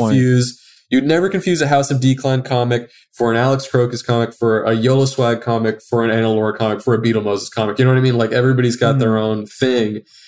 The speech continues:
Speaker 1: which is great. And I, and, like, I think that is sort of new because there was sort of a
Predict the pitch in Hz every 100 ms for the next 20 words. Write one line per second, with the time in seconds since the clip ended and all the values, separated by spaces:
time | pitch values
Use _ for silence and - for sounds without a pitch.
0 | _ - 131 131 110 - 120 135 117 113
1 | 117 113 113 113 110 117 117 113 110 113
2 | 110 107 - 123 123 165 127 110 113 117
3 | 117 117 110 - - _ _ - - -
4 | 135 131 120 110 110 107 104 98 - -
5 | 120 139 131 131 127 127 - 143 139 110
6 | 110 104 101 101